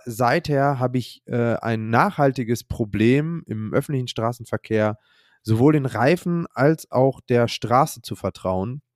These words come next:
Ähm, was mich zum einen, und das ist sicherlich ja vernünftig, defensiver fahren lässt,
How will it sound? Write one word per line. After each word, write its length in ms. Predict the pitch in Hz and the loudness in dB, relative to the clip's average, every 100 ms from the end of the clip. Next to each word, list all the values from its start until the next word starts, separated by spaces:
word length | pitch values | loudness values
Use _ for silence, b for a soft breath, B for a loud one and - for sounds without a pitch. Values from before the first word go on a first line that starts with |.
| _ _ _ _ - _ | _ _ _ _ -20 _
Ähm, 400 | 110 110 107 104 b b b - | 0 2 0 -4 b b b -4
was 200 | 113 - | -2 -2
mich 160 | 123 | -4
zum 200 | - 110 | -4 -6
einen, 280 | 98 110 160 | -4 -2 0
und 140 | 143 113 | -2 -2
das 140 | 107 | -2
ist 120 | 95 90 82 | -6 -8 -10
sicherlich 440 | 101 123 104 98 - | -6 -2 -2 -2 -2
ja 240 | 90 90 - 90 | -2 -2 -6 -12
vernünftig, 640 | - 98 107 127 120 107 - | -8 -4 -4 -2 -2 -2 -6
defensiver 640 | - 117 127 170 147 160 147 | -2 0 2 0 0 0 2
fahren 320 | 139 147 147 | 2 2 2
lässt, 240 | 160 - | 0 -2